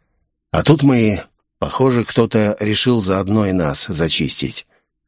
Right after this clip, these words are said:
«И много их», уточнил я, раздумывая над услышанным.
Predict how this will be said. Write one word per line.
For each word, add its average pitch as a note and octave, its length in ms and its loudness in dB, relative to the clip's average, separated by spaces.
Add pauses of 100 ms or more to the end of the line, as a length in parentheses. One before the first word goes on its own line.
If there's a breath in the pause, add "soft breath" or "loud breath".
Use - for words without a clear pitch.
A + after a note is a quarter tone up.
(400)
«И A#2 280 4
много A2+ 540 2
их», C#3 360 0
уточнил B2+ 540 0
я, A#2+ 240 2
раздумывая A#2 640 0
над A2+ 320 -2
услышанным. A2 800 0